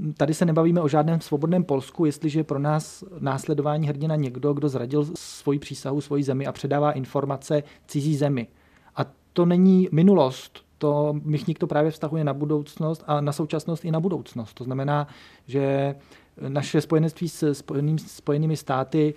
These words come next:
by mělo být a měli bychom se něj opírat, ale má své meze,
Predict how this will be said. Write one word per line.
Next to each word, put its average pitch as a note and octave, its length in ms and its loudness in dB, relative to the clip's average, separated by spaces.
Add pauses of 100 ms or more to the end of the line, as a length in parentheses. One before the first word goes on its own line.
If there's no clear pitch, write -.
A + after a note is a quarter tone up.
(280)
by C3 100 0
mělo C3+ 260 2
být C#3+ 400 -4
a B2+ 180 -2 (100)
měli C#3 220 -2
bychom D3 180 -6
se D#3+ 100 -4
něj D#3 140 0
opírat, C#3 480 -2
ale C3+ 160 -2
má C#3+ 160 -2
své D#3 200 0
meze, C3+ 440 0